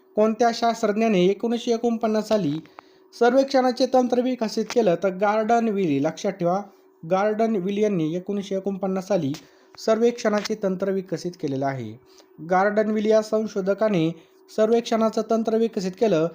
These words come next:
याचा शोध एकोणीसशे एकोणपन्नास साली पेरू देशामध्ये लावला आणि या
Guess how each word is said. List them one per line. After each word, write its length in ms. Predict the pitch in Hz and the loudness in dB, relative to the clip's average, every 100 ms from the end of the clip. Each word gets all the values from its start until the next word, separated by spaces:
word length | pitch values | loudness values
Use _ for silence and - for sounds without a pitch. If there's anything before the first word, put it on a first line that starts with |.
| - - _ | -8 -20 _
याचा 200 | 202 208 240 | -2 0 0
शोध 260 | 240 233 220 | 4 2 2
एकोणीसशे 480 | 240 269 254 233 | 0 2 0 2
एकोणपन्नास 560 | 233 240 226 240 226 233 | 0 2 0 0 0 0
साली 240 | 240 185 | 0 0
पेरू 340 | 202 - 254 269 | 0 0 0 2
देशामध्ये 520 | 254 226 196 185 151 | 0 0 0 0 0
लावला 320 | 127 117 104 - - _ _ | 0 0 -4 -6 -16 _ _
आणि 260 | - 190 208 | -4 -2 2
या 160 | 240 | 0